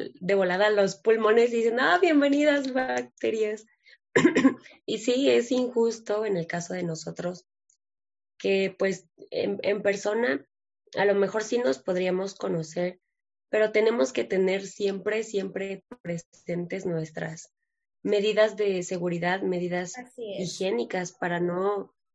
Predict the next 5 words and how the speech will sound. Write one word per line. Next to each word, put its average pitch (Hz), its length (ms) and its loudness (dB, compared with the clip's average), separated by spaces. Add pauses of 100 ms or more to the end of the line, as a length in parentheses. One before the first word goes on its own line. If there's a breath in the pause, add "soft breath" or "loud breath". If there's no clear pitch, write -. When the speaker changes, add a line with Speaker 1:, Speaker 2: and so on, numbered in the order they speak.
Speaker 1:
contagiarnos, 208 880 -2
porque 190 440 -8
es 202 120 -8
increíble 214 560 -2
que, 170 240 -6